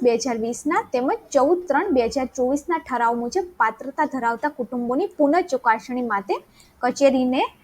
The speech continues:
અરજીઓ છે એ મેળવવાની રહેશે, જેમાં અરજદારશ્રીનું નામ, એનએફએસએનો લાભ મેળવનાર છે કે નહીં, ત્યારબાદ આ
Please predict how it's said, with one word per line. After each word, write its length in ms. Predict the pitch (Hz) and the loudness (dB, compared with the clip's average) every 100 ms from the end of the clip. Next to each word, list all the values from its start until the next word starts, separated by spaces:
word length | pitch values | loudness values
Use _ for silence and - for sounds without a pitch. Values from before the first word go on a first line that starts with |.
| - - | -20 0
અરજીઓ 500 | 240 240 - 262 269 277 | 0 0 0 4 4 2
છે 160 | 349 302 | 2 4
એ 20 | 240 233 | 4 2
મેળવવાની 460 | 226 214 208 208 - | 0 0 0 -2 -4
રહેશે, 240 | 180 - 196 | -6 -6 -6
જેમાં 240 | 247 254 180 | -2 2 2
અરજદારશ્રીનું 880 | 233 240 247 254 254 247 247 226 214 | 2 0 4 2 2 0 0 0 0
નામ, 160 | 202 415 - _ _ _ _ _ _ _ _ _ _ _ _ _ _ - | 2 2 -2 _ _ _ _ _ _ _ _ _ _ _ _ _ _ -6
એનએફએસએનો 680 | 247 254 254 262 - 269 254 262 226 220 214 | -2 -2 2 0 2 0 2 0 -2 -2 4
લાભ 240 | 214 220 - 240 | 4 2 -2 -2
મેળવનાર 460 | 233 254 254 254 277 - | 0 0 4 4 2 -4
છે 160 | 269 277 | 0 0
કે 140 | 330 254 | 2 0
નહીં, 180 | 254 427 - _ - _ - _ _ _ - | 0 -2 -6 _ -20 _ -20 _ _ _ -4
ત્યારબાદ 440 | 247 247 269 359 359 _ _ _ - | 0 2 4 2 -2 _ _ _ 0
આ 140 | 254 | 6